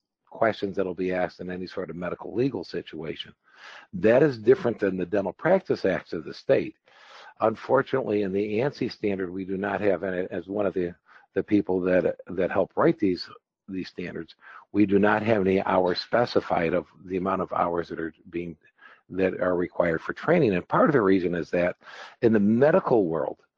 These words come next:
laser education is part of the specialty training of plastics, um,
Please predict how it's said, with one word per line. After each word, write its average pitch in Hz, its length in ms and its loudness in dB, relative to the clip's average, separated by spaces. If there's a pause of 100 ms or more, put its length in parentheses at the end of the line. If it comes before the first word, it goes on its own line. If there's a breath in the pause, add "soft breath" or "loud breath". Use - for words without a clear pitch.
(460 soft breath)
laser 120 480 6
education 107 640 2
is 95 160 -2
part 107 340 2
of 87 160 2
the 87 280 2 (120)
specialty 104 600 0
training 95 420 -8 (540 soft breath)
of 117 340 4 (420)
plastics, 107 680 -4 (100)
um, 92 340 -4